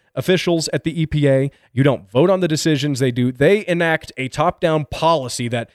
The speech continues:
we are going to now start coming after people who are modifying their cars for track use.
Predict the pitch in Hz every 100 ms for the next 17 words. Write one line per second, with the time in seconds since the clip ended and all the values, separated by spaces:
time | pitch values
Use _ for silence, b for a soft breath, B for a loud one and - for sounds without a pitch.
0 | _ _ 139 208 202 165 170 160 - 156
1 | 151 139 127 120 147 131 - 151 139 127
2 | 123 135 - 123 - 104 104 _ _ _
3 | 117 107 107 110 101 101 123 131 - 120
4 | 113 110 - 95 95 117 - 175 175 107
5 | 90